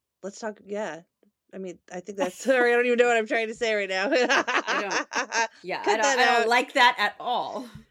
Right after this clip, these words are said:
Speaker 1: No, I know, but
Speaker 2: Yeah.
Speaker 1: I, I just think that's really interesting to talk about, though. Like, you know, normalizing that, I think, 'cause that probably happens to a lot of people, you know? Road rage is
Speaker 2: Mm-hmm.
Speaker 1: a tiny example, I guess. <laughs> You know, you feel rejected in traffic, like, "Hey,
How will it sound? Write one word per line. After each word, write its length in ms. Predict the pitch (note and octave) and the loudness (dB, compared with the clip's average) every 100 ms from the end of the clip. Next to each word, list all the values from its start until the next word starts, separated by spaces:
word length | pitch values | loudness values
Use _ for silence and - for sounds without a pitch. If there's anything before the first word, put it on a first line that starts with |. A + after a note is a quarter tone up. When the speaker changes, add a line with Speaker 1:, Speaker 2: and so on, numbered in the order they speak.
| _ _ | _ _
Speaker 1:
No, 440 | B3 A3+ C#4 C4+ A3+ | -4 0 2 4 2
I 160 | A3+ B3+ | 2 4
know, 460 | C#4+ G4+ F4+ C4 A3 | 4 6 4 4 4
but 100 | A#3+ | 4
Speaker 2:
Yeah. 20 | |
Speaker 1:
I, 160 | C4+ C4+ - | 2 -2 -6
I 220 | A3+ C4+ | -4 -4
just 240 | B3 C4+ D#4+ | -4 -10 -8
think 120 | C#4 | -4
that's 200 | - A3 | -6 -6
really 240 | A#3 C4+ | -6 -6
interesting 480 | C4 C4 C#4+ - A#3+ | -8 -10 -12 -10 -10
to 80 | G#3+ | -10
talk 260 | - A3 C4+ | -8 -8 -4
about, 280 | G#3 E3+ E3+ | -4 -4 -2
though. 440 | E3 D#3 D#3 E3 | -2 -2 -4 -8
Like, 140 | E3 E3 _ | -10 -12 _
you 100 | G3 | -14
know, 160 | F#3+ E3+ | -12 -10
normalizing 800 | F3 F#3 B3 A3+ E3 D#3+ D#3+ D#3 | -10 -8 -8 -8 -8 -10 -12 -14
that, 180 | D3 C#3+ | -14 -16
I 80 | D#3 | -16
think, 240 | D#3 C#3+ - | -16 -16 -18
'cause 100 | F#3+ | -20
that 160 | G#3 - | -20 -20
probably 220 | A#3+ A#3 | -20 -20
happens 340 | A3 - A3+ - | -20 -12 -12 -10
to 80 | A3 | -12
a 40 | |
lot 400 | G#3+ G#3 A3+ A3+ | -8 -10 -10 -10
of 80 | A3+ | -12
people, 640 | - B3 B3+ G3+ E3 F3 | -10 -10 -4 -4 -2 -6
you 140 | F#3 F#3 | -10 -12
know? 300 | F#3 F#3+ A3 _ _ _ _ - | -8 -6 -8 _ _ _ _ -6
Road 300 | F#3 A3+ C4 | 0 0 0
rage 360 | B3 G#3+ F#3 G3 | -2 -2 -4 -8
is 120 | F#3+ | -8
Speaker 2:
Mm-hmm. 20 | |
Speaker 1:
a 200 | F3+ F#3 - _ | -8 -10 -14 _
tiny 320 | - G3 F#3+ F#3 | -14 -14 -12 -14
example, 500 | F#3+ F#3+ G#3 G3+ G#3+ | -10 -6 -6 -6 -6
I 100 | G3 | -4
guess. 420 | G3 C4+ - - | -2 -4 -6 -6
<laughs> 0 | |
You 80 | D4 | 0
know, 100 | B3+ | 0
you 160 | B3 C4 | -2 -6
feel 220 | B3+ A#3 | -4 -4
rejected 680 | A3+ G#3 G#3 G#3 G#3+ G#3 G#3 | -4 -8 -10 -8 -6 -6 -6
in 200 | G3 G3 | -10 -14
traffic, 600 | - G#3 G#3 A3 G3+ A3+ - | -12 -12 -10 -8 -8 -8 -10
like, 220 | F3 F#3 | -10 -10
"Hey, 320 | F#4+ D#4 E3 | -6 -6 -8